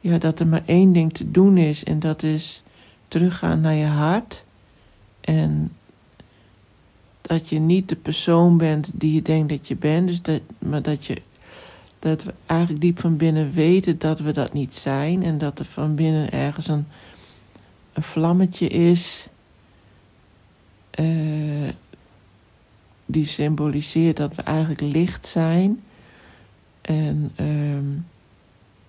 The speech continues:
ja, dat je niet zo moet identificeren met je mind en met het uiterlijke leven eigenlijk.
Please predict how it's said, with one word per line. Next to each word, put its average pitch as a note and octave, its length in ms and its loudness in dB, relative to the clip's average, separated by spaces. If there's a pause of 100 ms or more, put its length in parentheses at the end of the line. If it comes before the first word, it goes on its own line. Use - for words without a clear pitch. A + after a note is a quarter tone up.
(580)
ja, E3 320 0
dat D3 240 -4
je D#3+ 120 -2
niet D#3 280 0
zo D3+ 220 -2
moet D3+ 200 0
identificeren D3+ 880 -4
met D3 200 -4
je D#3+ 80 -2
mind D#3+ 760 2 (1400)
en D3 760 -4 (960)
met D3 200 -4
het E3+ 160 -14
uiterlijke C#3+ 640 -4
leven D#3 540 2
eigenlijk. E3 720 -2